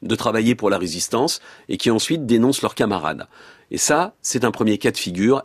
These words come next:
et il y en a eu malheureusement beaucoup. Et puis il y en a d'autres, et c'est là où, où c'est très difficile d'en, d'en parler,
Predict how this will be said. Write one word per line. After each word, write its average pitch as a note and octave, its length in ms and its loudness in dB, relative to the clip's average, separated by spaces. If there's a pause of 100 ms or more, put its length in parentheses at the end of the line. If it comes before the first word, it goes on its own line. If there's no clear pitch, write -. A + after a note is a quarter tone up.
(120)
et A2 60 4
il G#2+ 80 2
y G#2+ 60 4
en G#2 120 4
a G2+ 60 4
eu B2+ 280 6
malheureusement G2 640 0
beaucoup. F2 400 -4 (480)
Et G2 80 -2
puis G#3+ 140 2
il F#3+ 80 4
y D#3+ 40 6
en C#3 100 4
a A#2+ 100 2
d'autres, G2+ 560 0
et G2 80 -8
c'est - 120 -2
là B2+ 100 4
où, A#2 280 4
où F#2 60 -8
c'est A2+ 160 -6
très A2 160 -2
difficile C#3 640 -2
d'en, F#2+ 340 0
d'en E2 160 -4
parler, G2 420 0